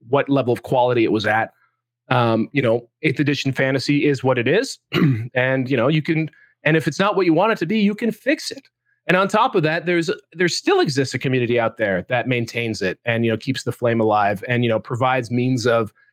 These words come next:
accessing and playing the game that maybe is better than it was out of the box. And that's where I think this is a situation, again, where they can't hurt us.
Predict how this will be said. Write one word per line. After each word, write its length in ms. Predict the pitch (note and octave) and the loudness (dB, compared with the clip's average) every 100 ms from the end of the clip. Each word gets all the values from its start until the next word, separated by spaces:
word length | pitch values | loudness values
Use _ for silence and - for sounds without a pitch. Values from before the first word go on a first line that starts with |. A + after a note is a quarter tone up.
| _ - | _ -4
accessing 440 | C3+ - C#3+ C3 | -2 0 0 0
and 100 | B2+ | 0
playing 240 | A#2+ B2 B2 | 0 0 0
the 80 | |
game 280 | A2 A2+ A#2+ | -2 -2 0
that 140 | B2 A#2 | 0 2
maybe 280 | A#2+ A#2+ | 0 0
is 120 | B2+ A2+ | 0 0
better 280 | G#2 A2 | 0 2
than 120 | A#2+ B2+ | 2 0
it 100 | G#2+ | 2
was 220 | A2+ B2 | 0 0
out 120 | C3 | 0
of 60 | D3+ | 0
the 80 | |
box. 460 | F3 B3 B2+ - - _ _ _ _ _ - | 0 0 0 -4 -12 _ _ _ _ _ -2
And 420 | C#3+ D3 D3 C3 | 2 2 2 0
that's 380 | F#3+ G#3 G3+ - | 0 0 -4 -2
where 240 | F3 F#3+ | 2 4
I 80 | F3 | 2
think 320 | D#3 E3+ E3+ - _ _ _ _ _ _ | 0 -2 -4 -6 _ _ _ _ _ _
this 200 | D3 C3+ | 0 2
is 60 | |
a 60 | C#3+ | 0
situation, 520 | C#3 D3 D3 C3+ C3 | 0 0 2 0 0
again, 260 | D3+ D3 D3 | -2 -2 0
where 140 | A#2+ | 0
they 140 | A#2+ C3 | 0 -2
can't 300 | - C#3+ C#3 | -4 -6 -4
hurt 240 | D#3 D#3+ | -2 0
us. 320 | G#2 - - | -2 -4 -14